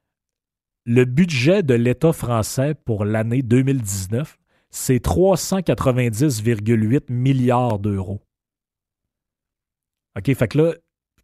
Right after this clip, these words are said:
quatre cents millions d'euros de plus, on va régler tous les problèmes, les rêves vont être lavés dans les, les trucs de vieux, puis, euh, ouais, OK.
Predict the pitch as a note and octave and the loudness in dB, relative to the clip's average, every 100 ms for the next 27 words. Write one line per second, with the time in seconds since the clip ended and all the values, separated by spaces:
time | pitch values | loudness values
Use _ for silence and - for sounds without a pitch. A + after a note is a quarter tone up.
0 | _ - D#3+ - F#3 F3 C#3+ C3+ D#3 D3 | _ -2 0 0 0 2 2 2 2 2
1 | C3 B2 B2+ C#3+ - B2 C#3 - A#2 G#2 | 2 2 0 -2 -2 0 0 -2 -4 -2
2 | G#2 G#2 G2 A2 A2 A#2+ B2 C3 B2+ - | -2 -2 -2 -2 -2 -2 -2 0 -2 0
3 | B2+ A#2+ C3 C#3 A#2+ A2 A2 A#2+ C3 A2+ | 0 0 -2 -2 -2 0 0 0 0 0
4 | A2 A#2 A2 G#2 A2+ A#2+ A2 G#2+ G2+ G2+ | -2 -4 -4 -4 -2 -2 -4 -6 -6 -8
5 | G2+ G2+ - A#2+ A2 G#2+ G2+ G#2+ A2+ A2+ | -8 -10 -8 -6 -2 -4 -4 -4 -2 -4
6 | A2+ G2+ F#2+ G2+ _ _ _ G#2+ B2 C3+ | -8 -10 -10 -12 _ _ _ -8 -8 -10
7 | F#2+ - | -16 -18